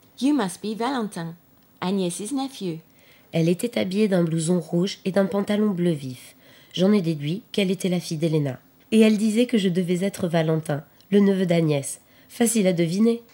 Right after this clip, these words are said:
Speaker 2: elle savait que sa mère nous avait invités. Même si je pensais avoir compris ce qu'elle disait, je n'avais pas l'intention de lui répondre. J'ai juste émis un grognement. Elle a continué.
Speaker 1: "So, you don't talk."
Speaker 2: J'avais envie de grogner à nouveau,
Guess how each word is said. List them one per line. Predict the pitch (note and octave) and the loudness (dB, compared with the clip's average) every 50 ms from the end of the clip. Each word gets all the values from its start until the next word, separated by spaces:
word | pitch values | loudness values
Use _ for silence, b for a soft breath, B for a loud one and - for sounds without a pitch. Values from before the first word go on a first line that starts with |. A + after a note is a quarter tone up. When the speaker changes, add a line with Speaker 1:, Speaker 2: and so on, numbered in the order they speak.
| b b b b b b | b b b b b b
Speaker 2:
elle | G3 G#3 | -2 -2
savait | F#3+ - A#3 A#3 G#3+ A#3+ | 0 0 -2 0 0 -2
que | A#3+ - | -2 -2
sa | G3 - - F3 | -4 -2 -2 0
mère | E3+ F3 F3 F3 | 0 2 2 2
nous | F3+ E3+ D#3 | 0 0 0
avait | E3 D#3 D#3 | 0 0 0
invités. | D#3 D3 D3 C#3 D3 C#3+ - - C#3 - - - - _ _ _ _ _ _ _ _ _ _ _ _ _ _ _ _ _ _ _ _ _ b b b b | 0 0 0 -4 -6 -10 -8 -10 -10 -10 -10 -20 -20 _ _ _ _ _ _ _ _ _ _ _ _ _ _ _ _ _ _ _ _ _ b b b b
Même | - E3 E3+ F3 | 2 4 4 4
si | - B3+ | 2 0
je | A#3 A#3+ | 0 0
pensais | B3 - - F#3 F3 - F#3 | -2 -2 -4 -6 -4 -2 -2
avoir | F3 E3+ E3+ E3 E3 | 0 0 0 -2 -2
compris | - F3 E3 - - A3+ | -4 -6 -6 -4 -6 -6
ce | G#3+ - G3 | -4 -4 -6
qu'elle | - - E3 D#3+ D3+ | -2 0 0 0 0
disait, | C#3+ D3+ C#3+ C#3 D3+ E3+ G3+ A3 B B B B B B | -2 -4 -4 -2 -2 -4 -4 -6 B B B B B B
je | - G#3 | -2 0
n'avais | G#3 G#3 G#3 G#3 A3+ | 0 2 2 0 -2
pas | A3+ - B3 | -2 -2 0
l'intention | A#3+ A3+ G#3 F#3 - F3 E3+ - - F#3+ | 0 0 0 0 -2 -2 -2 -2 -2 -2
de | F#3+ F3 | -2 0
lui | E3+ D3+ D#3 | 0 0 0
répondre. | D3 D3 C#3 - - B2+ B2 A#2+ A#2+ A#2 - B B B B B B B B | 0 -2 -4 -4 -6 -6 -4 -4 -6 -8 -12 B B B B B B B B
J'ai | B - B3+ A#3+ | B 0 0 0
juste | G#3 A#3+ B3+ B3+ - | 2 0 -4 -2 -2
émis | G#3+ G3+ G3 F#3+ | -2 0 2 2
un | F#3 | 0
grognement. | F3+ E3 E3 F3+ F3 E3 D3+ C3+ A#2+ G2+ - _ _ _ _ - | 0 0 0 0 2 2 2 0 -2 -6 -10 _ _ _ _ -2
Elle | G#3+ A3 | 0 0
a | A#3 A3+ | 0 0
continué. | A3+ A3 - - - E3+ B2+ A#2+ - - - _ _ _ _ _ _ _ | 0 -2 -2 -2 -4 -4 -4 -4 -6 -12 -16 _ _ _ _ _ _ _
Speaker 1:
"So, | - - C4 C#4 D#4 A3 F3 - _ _ | -6 -4 -2 -2 -2 -4 -6 -10 _ _
you | - F#3+ | -6 -4
don't | F#3 F3+ F#3 - F#3+ - | -2 0 0 -2 -2 -4
talk." | - - C4+ B3+ A#3+ G#3+ - - - - B B B B B B B B | -6 -6 -6 -4 -4 -4 -6 -8 -20 -20 B B B B B B B B
Speaker 2:
J'avais | D3+ E3+ F#3 F3+ | 0 0 2 2
envie | F#3 G3+ G3+ G3 | 2 0 0 0
de | F3 F3+ G3 | -2 -2 -2
grogner | D#3+ D#3+ E3 F3 F3 F3 E3 E3 | -2 0 2 4 4 4 4 4
à | D#3+ | 2
nouveau, | D#3+ D#3 D#3 C#3 C#3+ C#3+ C#3 | 2 0 0 -2 -4 -6 -6